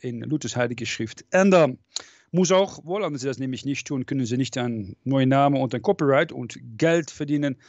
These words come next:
auch von diesen neuen Bibeln. Ähm, das heißt, nach mehr als hundertfünfzig Jahre Korrekturen von der Heiligen Schrift von Luther anzufangen,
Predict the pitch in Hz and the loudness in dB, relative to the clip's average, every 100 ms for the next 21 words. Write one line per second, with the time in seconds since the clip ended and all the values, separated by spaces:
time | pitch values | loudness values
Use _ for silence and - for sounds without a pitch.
0 | - - - 139 127 - 135 131 123 131 | -20 -12 0 0 0 -4 -4 -2 -2 -2
1 | 131 117 117 110 147 151 180 185 _ - | 0 -2 -4 2 4 4 0 -2 _ -20
2 | - _ 143 139 135 175 143 147 170 - | -20 _ 2 2 2 -2 2 0 0 -6
3 | - 151 147 123 - _ _ _ _ _ | -6 -2 0 -2 -10 _ _ _ _ _
4 | _ _ _ _ - - 151 160 151 131 | _ _ _ _ -16 -4 0 2 2 0
5 | 123 170 180 - - 202 - - 135 156 | -4 -6 -6 -6 -8 -10 -8 -10 -2 2
6 | 143 131 117 110 151 131 - 196 208 151 | 4 2 -2 -2 -2 -2 -6 -4 -2 0
7 | 120 107 - 139 131 127 127 117 - 131 | -2 -4 -8 -6 0 0 -2 -6 -6 -4
8 | 131 151 165 - 147 127 120 120 110 | 2 2 0 -2 -4 -2 -2 -2 -4